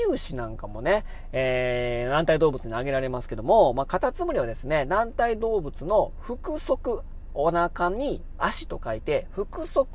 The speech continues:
類に、えー、属しているわけなんですね。で、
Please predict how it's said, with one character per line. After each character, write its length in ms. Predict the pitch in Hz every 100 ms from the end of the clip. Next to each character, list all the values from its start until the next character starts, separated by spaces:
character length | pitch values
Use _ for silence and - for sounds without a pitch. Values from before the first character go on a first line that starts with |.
| 269
類 300 | 233 160 151
に、 200 | 190 240 - - - -
え 200 | - 170
ー、 60 | 143
属 260 | 139 160 147
し 120 | -
て 100 | 151
い 40 |
る 80 | 143
わ 140 | 139 143
け 100 | 127
な 60 |
ん 60 | 98
で 60 | -
す 100 | -
ね。 200 | 220 330 - - -
で、 260 | 165 185